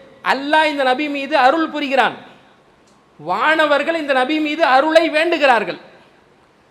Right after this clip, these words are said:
எவ்வளவு வானவர்கள் இருக்காங்க தெரியுமா? அல்லாஹ் சொல்றான், "ஒமா யாலமு ஜுனூது ரப்பிக்க இல்லா ஹுவ." அவனுடைய வானவர்களுடைய எண்ணிக்கையை அவனை தவிர வேறு யாரும் அறிய முடியாது. அவ்வளோ அதிகமான எண்ணிக்கை வானவர்கள் இருக்காங்க. உங்களை எல்லாரும் ரசூலுல்லாஹி ஸல்லல்லாஹு அலைஹி வஸல்லம் மேல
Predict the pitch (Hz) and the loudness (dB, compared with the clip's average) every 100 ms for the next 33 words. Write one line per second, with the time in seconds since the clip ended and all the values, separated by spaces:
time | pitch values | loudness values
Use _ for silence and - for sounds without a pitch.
0 | _ 151 196 302 269 277 285 277 262 247 | _ -10 -8 -4 -4 -2 -2 -4 -8 -8
1 | 247 226 240 262 254 247 226 214 285 302 | -6 -8 -8 -6 -2 -2 -4 -6 -6 -8
2 | - - _ _ _ 208 254 262 226 233 | -18 -20 _ _ _ -8 -4 -2 0 -2
3 | 285 302 294 269 247 285 302 269 247 208 | -2 -4 -6 -8 -10 -10 -6 -4 -4 -8
4 | 247 - 226 226 208 165 156 135 - _ | -12 -8 -8 -6 -6 -8 -12 -14 -18 _
5 | _ _ - 214 247 233 226 202 247 285 | _ _ -8 -6 -4 -2 -2 -2 -4 -4
6 | 277 269 247 226 220 226 262 262 262 285 | -2 -2 -2 -2 -2 -4 -8 -4 -4 -2
7 | 311 247 226 277 285 277 285 277 226 220 | -4 -4 -4 -4 -4 -4 -2 -2 -2 -2
8 | 226 208 214 214 190 170 175 - - 233 | -2 -4 -8 -10 -10 -10 -12 -16 -16 -8
9 | 294 269 226 220 254 262 254 233 226 254 | -4 -4 -4 -8 -6 -4 -4 -8 -10 -8
10 | 214 226 220 196 190 180 151 175 220 214 | -8 -8 -8 -10 -12 -14 -14 -12 -10 -8
11 | 240 240 269 403 - - - _ _ _ | -4 -2 -2 -8 -16 -20 -20 _ _ _
12 | 202 214 285 262 262 240 220 214 208 214 | -12 -6 0 0 0 -2 -2 -4 -10 -12